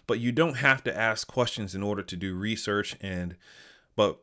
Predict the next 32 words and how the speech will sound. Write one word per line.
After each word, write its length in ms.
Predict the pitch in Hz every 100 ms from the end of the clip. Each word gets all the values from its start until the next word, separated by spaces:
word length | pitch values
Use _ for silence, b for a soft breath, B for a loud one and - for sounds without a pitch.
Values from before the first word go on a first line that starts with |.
| -
asking 320 | 135 131 120
questions 340 | 123 123 117
has 200 | - 107
to 80 | -
be 120 | 95
done 260 | 92 95 95
before 280 | 90 101 95
the 120 | 85
research, 400 | 101 107 82 -
because 240 | 95 110 104
when 120 | 113
you 100 | 101
ask 240 | 139 147 123
the 80 |
questions, 440 | 113 113 107 107 98
it 60 |
gives 300 | 90 113 107
you 140 | 107 104
the 100 | 90
direction 720 | 85 87 110 - - 98 98
of 280 | 87 85 90
where 260 | 95 107
you 180 | 101 104
can 220 | 95 90
go 240 | 90 92 90
to 180 | - 85
do 280 | 92 95
the 120 | 85 71
research. 540 | 87 90 - 87 -
And 140 | 78 87 B B B B B B -
let's 240 | 120 135
say, 560 | - - 127 120 117